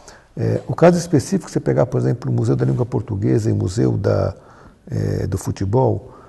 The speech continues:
eles foram organizados pela Fundação Roberto Marinho.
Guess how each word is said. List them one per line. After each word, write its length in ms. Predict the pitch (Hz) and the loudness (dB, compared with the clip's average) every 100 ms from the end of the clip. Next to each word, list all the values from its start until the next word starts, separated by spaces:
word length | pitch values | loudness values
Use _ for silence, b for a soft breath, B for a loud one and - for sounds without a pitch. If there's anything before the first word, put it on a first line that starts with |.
| b _ | b _
eles 280 | 123 113 - | -2 -2 -4
foram 360 | - 156 151 151 | 0 2 4 4
organizados 1080 | 151 143 131 113 104 143 131 104 117 107 - | 4 4 4 2 4 4 4 2 -2 -4 -6
pela 300 | - 131 117 | -4 -2 -2
Fundação 400 | 147 135 - 156 | 0 -2 -2 -2
Roberto 340 | 127 135 - | 0 -2 -2
Marinho. 400 | 131 107 98 90 | -4 -2 -4 -6